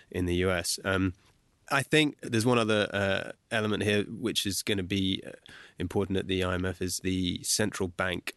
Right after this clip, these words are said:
unwinding of Q E, um, uh, and interest rate rises. Uh,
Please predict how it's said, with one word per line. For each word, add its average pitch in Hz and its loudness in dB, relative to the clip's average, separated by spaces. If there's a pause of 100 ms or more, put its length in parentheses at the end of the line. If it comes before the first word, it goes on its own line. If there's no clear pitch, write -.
unwinding 92 0
of - -8
Q 98 2
E, 101 2
um, 87 -4 (220)
uh, 87 -2 (100)
and 90 -2 (100)
interest - -2
rate 87 -2
rises. 90 -2 (500)
Uh, - -6